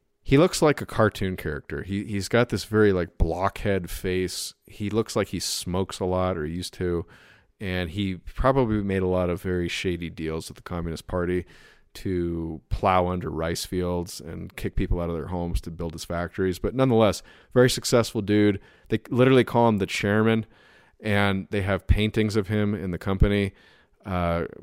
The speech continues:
comparable to how they have paintings of Mao everywhere and Xi Jinping. It's very Chinese. So this company is, is a, a production powerhouse in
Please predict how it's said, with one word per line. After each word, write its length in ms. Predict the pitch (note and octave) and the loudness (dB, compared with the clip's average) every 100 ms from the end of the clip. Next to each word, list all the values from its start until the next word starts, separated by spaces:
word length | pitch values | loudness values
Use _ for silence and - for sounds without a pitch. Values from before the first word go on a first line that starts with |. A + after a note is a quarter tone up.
| - | -4
comparable 440 | - G2+ F#2+ F2 | -2 0 2 2
to 60 | F#2 | 2
how 400 | F#2 F2+ F2 E2+ | 2 4 4 2
they 80 | F2 | -2
have 140 | E2+ | 2
paintings 360 | - F2+ F2+ E2 | 4 4 0 -4
of 60 | |
Mao 300 | D#2+ F2 F#2 | -2 0 2
everywhere 580 | F#2+ F#2+ F2+ F#2 F#2 F#2 | 2 2 2 4 4 2
and 240 | E2+ D2 A2 - - | 0 -4 -10 -20 -14
Xi 200 | - F2 | -6 -4
Jinping. 500 | E2+ E2 A2 G2+ F#2+ - - _ _ _ - | -2 4 4 4 0 -6 -20 _ _ _ -2
It's 160 | F#2 | -2
very 340 | F2+ A#2+ A2+ G2 | 4 6 8 6
Chinese. 560 | G#2 F#2+ F2 D2+ - - - - - | 2 0 0 -2 -6 -14 -20 -20 -6
So 380 | - A#2 A2 | 6 8 10
this 160 | A2 C#3 | 8 6
company 440 | D#3 D#3 D#3 B2 | 6 6 8 8
is, 260 | G#2 F2+ - | 8 6 2
is 280 | G#2 F2+ F#2 | 0 2 2
a, 300 | F2+ E2 D#2+ | 4 4 2
a 60 | - | 4
production 500 | G2+ G2 G#2+ - F#2+ | 6 6 6 4 4
powerhouse 640 | F2+ F#2 F#2 F#2 F2+ - | 6 6 6 6 4 2
in 240 | - D#2+ | -2 -4